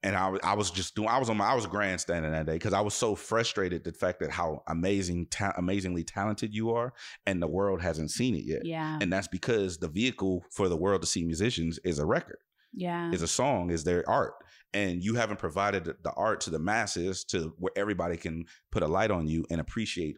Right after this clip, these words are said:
Speaker 1: who you are in totality.
Speaker 2: Yeah.
Speaker 1: And so he walked out the studio. <laughs> He walked out the studio and I was, it was just like an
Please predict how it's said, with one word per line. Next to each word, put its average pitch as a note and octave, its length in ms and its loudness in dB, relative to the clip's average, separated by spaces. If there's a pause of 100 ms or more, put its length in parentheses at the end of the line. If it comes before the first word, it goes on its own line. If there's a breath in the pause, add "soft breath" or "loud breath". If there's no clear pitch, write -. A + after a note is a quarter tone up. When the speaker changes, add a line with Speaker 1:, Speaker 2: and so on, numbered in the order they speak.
Speaker 1:
who G#2 100 -2
you D#2+ 240 0
are D#2 340 2
in E2+ 140 -4
totality. - 680 -4 (200 loud breath)
Speaker 2:
Yeah. F3 320 -8 (500)
Speaker 1:
And G2 140 0
so F#2 420 4 (1120 soft breath)
he - 100 0
walked G2+ 220 0
out D#2+ 120 -2
the - 80 -16
studio. G#2+ 920 -4
<laughs> - 20 -16 (380 loud breath)
He A2+ 80 0
walked A#2+ 240 2
out G#2+ 100 2
the G2 60 0
studio G2+ 800 2
and E2 600 0 (580)
I E2+ 160 -6
was, E2+ 120 -6
it F2+ 100 0
was F2 120 -2
just E2+ 160 -4
like E2 160 2
an D#2 60 -2